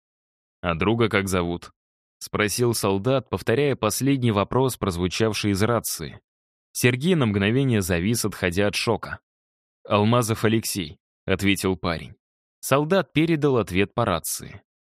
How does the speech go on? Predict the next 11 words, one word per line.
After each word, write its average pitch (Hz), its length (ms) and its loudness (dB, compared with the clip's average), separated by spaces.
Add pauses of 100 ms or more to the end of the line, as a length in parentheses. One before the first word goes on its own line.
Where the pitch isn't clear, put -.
(260)
"Пойдёмте 95 500 0
со 95 160 0
мной", — 90 340 -2 (100)
велел 90 300 0
солдат. 82 540 -4 (440)
Но 123 180 2
Сергей 123 480 0
не 139 140 0
сдвинулся 85 600 -2
с - 120 -8
места. 82 480 -8